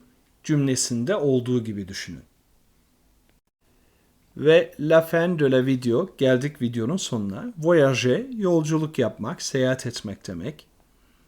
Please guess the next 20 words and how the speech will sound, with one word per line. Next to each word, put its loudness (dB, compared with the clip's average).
Fiilin 2
çekimlerini 0
ve 2
bu 0
çekimlerin 0
telaffuzlarını, -4
Türkçe'ye 0
verdiği 0
karşılıkları -4
incelediğimiz -6
videomuzun 2
sonuna -2
geldik. -6
Serimizin 0
ismi -4
La 2
conjugaison 0
des 0
cinq -4
verbes -2